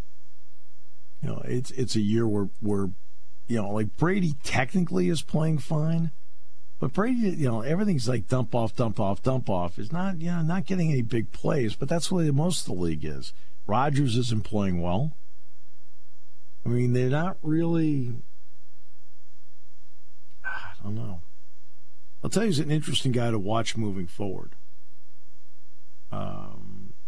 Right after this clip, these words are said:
is going to be Justin Fields with the Bears. It looks like he's starting to get it out there. And that could be intriguing. I don't know. I'm just guessing.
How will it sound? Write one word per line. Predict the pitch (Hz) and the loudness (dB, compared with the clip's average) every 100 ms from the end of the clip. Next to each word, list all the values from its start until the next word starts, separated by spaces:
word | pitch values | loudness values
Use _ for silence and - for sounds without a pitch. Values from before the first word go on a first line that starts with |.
| - | 0
is | - 98 | 0 0
going | - 117 | 0 0
to | 104 | 0
be | 95 | 0
Justin | 110 98 - 98 | 0 0 0 0
Fields | - 107 87 82 | 0 0 0 0
with | - | 0
the | - | 0
Bears. | - 85 80 - - - - - - - - - - - - - - - - | 0 0 0 0 0 0 0 0 0 0 0 0 0 0 0 0 0 0 0
It | 131 | 0
looks | 156 233 - | 0 0 0
like | 190 123 | 0 0
he's | 143 143 | 0 0
starting | - 135 131 123 110 | 0 2 2 2 2
to | 87 | 0
get | 80 - 98 | 0 0 0
it | 87 76 | 0 0
out | 71 - - | -2 0 0
there. | - - - - - - - - - - - - | 0 0 0 0 0 0 0 0 0 0 0 0
And | 110 110 | 0 0
that | 135 175 - | 0 0 0
could | - - 208 147 | 0 2 2 2
be | 120 87 | 2 0
intriguing. | 82 - 92 - 85 82 - - - | 0 0 0 0 0 0 0 0 0
I | 92 | 0
don't | - 117 104 - | 0 0 0 0
know. | 95 76 73 - - - - - - - - - - - - - - - - - | 0 0 0 0 0 0 0 0 0 0 0 0 0 0 0 0 0 0 0 0
I'm | 107 | 0
just | 117 87 | 0 0
guessing. | 110 92 - 73 | 0 0 0 0